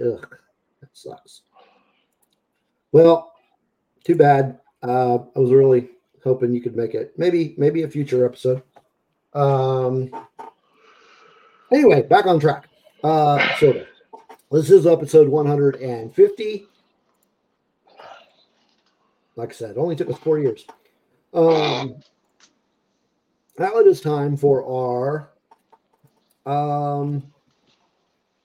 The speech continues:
weekly picks. So, do you wanna start? You want me to start?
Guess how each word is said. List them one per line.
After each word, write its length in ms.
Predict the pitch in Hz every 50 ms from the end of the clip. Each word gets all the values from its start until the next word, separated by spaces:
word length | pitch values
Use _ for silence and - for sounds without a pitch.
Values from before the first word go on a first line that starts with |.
| _ _ _ _ -
weekly 320 | 127 135 131 - - 185
picks. 440 | - - - - - - - - _ _ _ _ _ _ _ _ _ _ _ _ _ _ _ _ _ _ _ _ _ _ _ _ _ _ _ _ _ _ _ _ _ _ _ _ _ _ _
So, 1800 | _ - 170 160 151 151 147 147 143 143 143 143 143 143 139 139 139 139 139 135 135 135 135 135 135 135 131 131 131 131 127 127 123 127 123
do 80 | 123 185
you 60 | 226
wanna 140 | 233 226 -
start? 320 | - 208 220 226 226 -
You 80 | 170 165
want 140 | 156 160
me 40 | 170
to 80 | 180 170
start? 380 | - - 180 170 175 - -